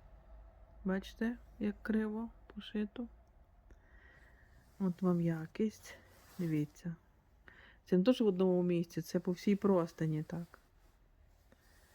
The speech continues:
Ну, тут ще більш-менш, хоча, знаєте, має бути абсолютно рівненько. А це,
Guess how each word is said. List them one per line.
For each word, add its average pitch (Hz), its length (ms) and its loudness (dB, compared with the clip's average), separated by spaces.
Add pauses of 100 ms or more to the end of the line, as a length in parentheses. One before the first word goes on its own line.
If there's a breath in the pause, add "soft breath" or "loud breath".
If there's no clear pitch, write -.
(880 soft breath)
Ну, 233 200 -4
тут 202 220 -4
ще 190 140 -4
більш-менш, 196 720 -2
хоча, 185 500 -2 (360)
знаєте, 185 560 0
має 185 320 2
бути 185 400 0
абсолютно 185 640 0
рівненько. 175 680 -4
А 156 60 -6
це, 190 380 -4